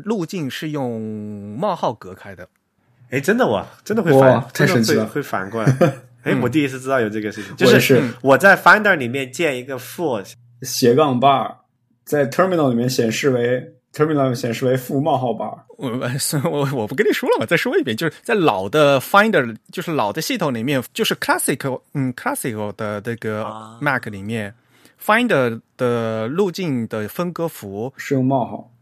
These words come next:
Speaker 1: 路径分割符，Windows 是反斜杠嘛，在 Finder 里面是冒号。
Speaker 2: OK。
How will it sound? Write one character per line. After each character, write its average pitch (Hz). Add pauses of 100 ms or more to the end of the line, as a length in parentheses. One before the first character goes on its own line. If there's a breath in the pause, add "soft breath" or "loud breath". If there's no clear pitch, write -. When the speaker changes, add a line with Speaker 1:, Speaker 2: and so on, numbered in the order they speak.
Speaker 1:
路 247
径 240
分 233
割 208
符， 185
Windows 165
是 185
反 110
斜 127
杠 180
嘛， 107 (500)
在 190
Finder 226
里 120
面 131
是 131
冒 143
号。 104
Speaker 2:
OK。 143